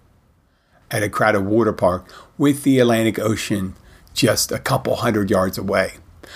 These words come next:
which probably has a lot of urine and fecal matter in it too. So, yeah, that being said, but there's a lot more water, right? There's a lot more water in the Atlantic Ocean than there is in the water park, you know, the percentage of urine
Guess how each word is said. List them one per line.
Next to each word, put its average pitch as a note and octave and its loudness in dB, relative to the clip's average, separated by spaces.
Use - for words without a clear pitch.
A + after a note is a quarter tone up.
which G#3+ 2
probably F3 -2
has A#2 0
a G#2+ 0
lot G#2 0
of G2+ -2
urine F2+ -2
and G2 -10
fecal G2 -6
matter F2+ -10
in F2 -14
it F#2 -18
too. - 0
So, G2+ 0
yeah, B2 -2
that G2+ -4
being G2+ -4
said, D3 -2
but A2+ -2
there's A2 -4
a A#2 2
lot A2+ 0
more G#2 0
water, A#2 0
right? G#2 -2
There's A2+ -2
a A#2 0
lot B2+ 0
more A#2 2
water A#2 0
in G2 -2
the G2 -2
Atlantic A2+ 0
Ocean F#2 -8
than G#2+ 0
there G2 0
is G2+ 0
in G2 -4
the F#2 -4
water A2 2
park, E2+ -6
you G2+ -6
know, E2 -8
the G#2 -4
percentage G#2+ 0
of F2+ -6
urine F#2+ 0